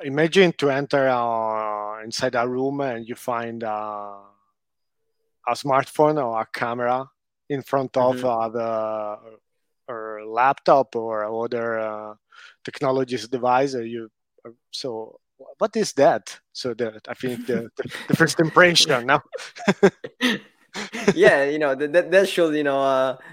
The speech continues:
Speaker 2: uh, put an alert, you know, uh,
Speaker 1: Yeah.
Speaker 2: wh-, wh-, why, why that, that thing is that, why this is, you know,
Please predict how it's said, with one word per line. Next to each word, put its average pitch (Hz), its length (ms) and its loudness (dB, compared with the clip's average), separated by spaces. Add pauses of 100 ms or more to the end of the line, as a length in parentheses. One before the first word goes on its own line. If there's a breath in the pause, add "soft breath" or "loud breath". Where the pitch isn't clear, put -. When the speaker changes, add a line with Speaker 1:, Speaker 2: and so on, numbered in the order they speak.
(220 loud breath)
Speaker 2:
uh, 123 320 -6
put 151 200 -4
an 131 140 2
alert, 135 440 2
you 127 80 -10
know, 131 200 -4
uh, 123 440 -6 (160)
Speaker 1:
Yeah. 139 160 -2
Speaker 2:
wh-, - 40 -6 (200)
wh-, - 60 -18
why, 131 180 0
why 143 240 0
that, 127 220 0 (180)
that 127 180 -6
thing 139 200 -6
is 123 140 -10
that, 120 200 -4
why 123 300 -4
this 113 240 -10
is, 113 260 -16
you 127 240 -20
know, 113 160 -14